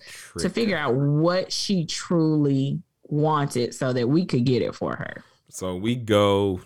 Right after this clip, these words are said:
Speaker 1: to, uh, whatever jewelry store it was. I don't remember. Doesn't matter.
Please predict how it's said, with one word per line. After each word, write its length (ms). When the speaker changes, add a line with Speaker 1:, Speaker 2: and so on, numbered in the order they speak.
Speaker 1:
to, 720
uh, 480
whatever 720
jewelry 380
store 260
it 80
was. 300
I 120
don't 240
remember. 480
Doesn't 400
matter. 400